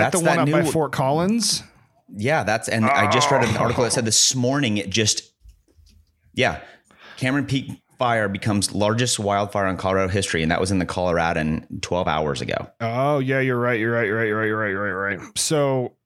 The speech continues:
Speaker 2: how big is it? Oh, it's only fifty sa-, fifty thousand or fifty percent contained. So where does it stand? Uh, grown thirty acres since Tuesday. Can you give me a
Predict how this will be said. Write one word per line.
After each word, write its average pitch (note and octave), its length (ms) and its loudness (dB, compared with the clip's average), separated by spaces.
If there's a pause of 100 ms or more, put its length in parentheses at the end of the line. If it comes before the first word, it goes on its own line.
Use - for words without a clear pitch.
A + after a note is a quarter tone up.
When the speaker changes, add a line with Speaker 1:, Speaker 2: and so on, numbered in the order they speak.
(2250)
Speaker 2:
how F3 220 0
big E3+ 180 -2
is D3+ 160 -2
it? C#3+ 120 -6
Oh, D3 240 2
it's - 160 -2
only D3+ 160 0
fifty C3 340 -2
sa-, B2+ 320 0
fifty C3 360 -2
thousand A#2 580 -2
or C3 80 0
fifty C#3 300 0
percent A#2+ 420 0
contained. B2+ 520 -2 (680)
So - 200 -2
where F#3 260 0
does D3+ 220 -2
it E3 140 -2
stand? C3+ 460 0
Uh, B2+ 380 2 (1600)
grown D3 280 0
thirty E3+ 360 0
acres D3+ 300 0
since A#2 240 0
Tuesday. E3+ 600 0
Can D3+ 160 0
you C3 120 2
give C#3 280 -2
me D#3+ 300 0
a A2+ 420 0